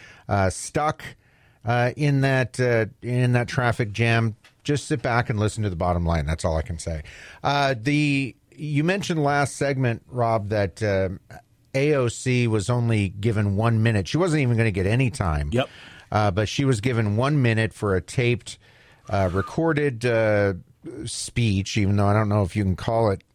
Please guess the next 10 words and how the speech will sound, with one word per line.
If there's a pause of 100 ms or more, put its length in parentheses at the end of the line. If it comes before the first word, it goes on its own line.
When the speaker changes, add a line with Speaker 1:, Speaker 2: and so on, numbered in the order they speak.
(160)
Speaker 1:
uh,
one
minute
a
speech,
but
okay, (1120)
uh,
to
do,